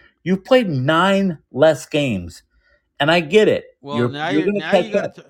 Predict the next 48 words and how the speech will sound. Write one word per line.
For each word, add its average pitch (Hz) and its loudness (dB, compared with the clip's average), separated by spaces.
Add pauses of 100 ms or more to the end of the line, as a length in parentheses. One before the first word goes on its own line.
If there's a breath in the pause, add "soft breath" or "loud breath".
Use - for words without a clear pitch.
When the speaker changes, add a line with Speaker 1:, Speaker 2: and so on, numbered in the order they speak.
Speaker 2:
see, 196 -20
but 180 -12
now 180 -8
you 226 -8
have 185 -10
to - -20
talk 175 -12
about, 151 -10 (1400)
now 135 -14
you 175 -12
have 160 -16
to - -20
talk 139 -16
about 127 -16
the 101 -20
fact 120 -16
that 95 -20
they're 120 -16
in 113 -14
the 110 -14
Ivy 107 -16
League, 110 -18
and 101 -16
the 104 -16
Ivy 110 -16
League 104 -20
plays 107 -20 (280)
m-, 110 -18
by 101 -18
much 113 -16
Speaker 1:
No, 147 4
Speaker 2:
different 165 0
Speaker 1:
no. - -18
Speaker 2:
rules. 98 -20 (320)
Speaker 1:
I 170 4
know. 226 -4
I'm 143 0
just 165 -6
telling 165 2
you. - -4
I 107 -2
know 139 2
they're 175 2
gonna 180 -2
catch 160 0
up 113 2 (200)
in 120 -6
games, 107 -4